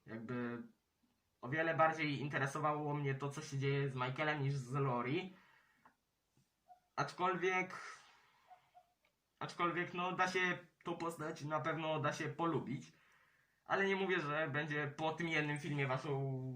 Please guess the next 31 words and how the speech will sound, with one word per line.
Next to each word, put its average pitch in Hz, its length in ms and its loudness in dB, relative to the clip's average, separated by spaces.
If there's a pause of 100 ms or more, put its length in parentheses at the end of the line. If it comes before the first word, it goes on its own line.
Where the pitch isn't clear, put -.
(160)
my-, 135 320 -2 (180)
ulubioną 143 460 2
postacią, 131 560 0
albo 131 240 0
jedną 147 340 2
z 113 40 -10
waszych 120 280 -6
ulubionych. 120 580 -4 (640)
Nawet 131 220 4
w - 80 -6
horrorach, 135 580 2
gdzie 113 400 -2
i 123 140 -4
tak 113 220 0 (720)
to 147 120 2
jest 165 160 0
w 160 100 -2
ogóle 156 280 0
kl-, 139 340 -6
klasyczne 151 460 0
chyba 131 200 2
dla 123 280 2
horrorów. 139 680 0 (160)
No, 170 160 -4
to 190 120 2
jest 185 180 4
klasyczne 180 480 2
dla 170 140 4
horrorów 165 500 -4
ogólnie, 160 380 -2
że 127 220 -4